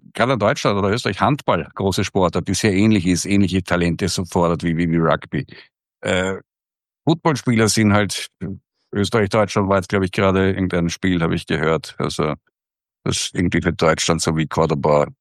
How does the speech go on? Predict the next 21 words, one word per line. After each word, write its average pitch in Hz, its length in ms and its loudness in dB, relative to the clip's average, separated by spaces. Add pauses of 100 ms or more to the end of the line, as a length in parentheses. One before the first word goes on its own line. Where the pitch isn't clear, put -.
(200)
der 80 120 0
Einstens 78 400 -2
in 78 80 -2
Argentinien 76 540 0
im 73 100 0
Fußball 78 320 -2
ausgegangen 76 520 0
ist. 139 140 -4
Also, 73 180 -2
so - 20 2
irgendwas 117 260 2
in 85 80 0
der 71 200 0
Art. - 180 -6
Ich 117 140 -4
weiß 73 180 -2
es - 120 -14
nicht - 180 -12
genau. - 400 -8
<laughs> - 640 -8
Nein, 101 240 -2